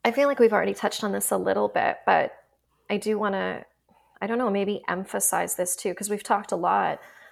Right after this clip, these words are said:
about what this book can mean, you know, for a generation, you know, and even what it can mean a little bit for the literary art form. I'm just wondering for you, what does this book mean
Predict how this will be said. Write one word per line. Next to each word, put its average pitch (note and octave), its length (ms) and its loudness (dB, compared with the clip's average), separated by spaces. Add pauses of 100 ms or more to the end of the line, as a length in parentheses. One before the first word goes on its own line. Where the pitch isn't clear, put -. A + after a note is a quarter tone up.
about G3+ 180 2
what F#3 160 2
this - 160 -2
book - 440 -4 (520)
can F#3+ 260 -4
mean, F#3+ 520 -4
you G#3+ 100 -6
know, G3 140 -4
for - 200 -6
a E3+ 60 -4
generation, G3 840 -4 (1200)
you G3+ 80 -2
know, F3+ 120 0
and F#3+ 120 -2
even F#3 200 -2
what F3+ 100 -2
it F3+ 80 -8
can F3 160 -8
mean F3 180 -6
a E3+ 60 -4
little E3+ 160 -6
bit E3+ 240 -4
for - 460 -6 (240)
the F#3+ 200 -4
literary F3 560 -2
art G3+ 220 -4
form. E3+ 480 -6
I'm G3+ 140 -4
just G3 240 -6
wondering F#3+ 420 -4
for - 160 -8
you, F#3+ 160 0
what G3 260 -2
does A3 200 -4
this G3 160 -2
book F#3+ 260 -6
mean F#3+ 240 -6